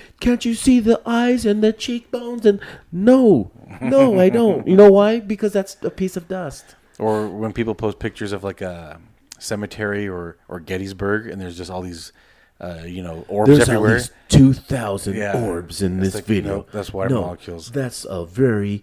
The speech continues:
Speaker 1: humid place you're standing in. <laughs>
Speaker 2: Uh, 'cause I've done it before, where we took, I took pictures in cemeteries, I saw the same thing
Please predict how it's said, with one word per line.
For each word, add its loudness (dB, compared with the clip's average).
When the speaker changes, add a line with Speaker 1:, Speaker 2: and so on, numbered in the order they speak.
Speaker 1:
humid 0
place -4
you're -8
standing -8
in. -6
<laughs> -12
Speaker 2:
Uh, 0
'cause -6
I've 2
done 2
it -4
before, -4
where -6
we -6
took, -6
I -6
took -10
pictures -10
in -12
cemeteries, -6
I -20
saw -4
the -8
same -6
thing -6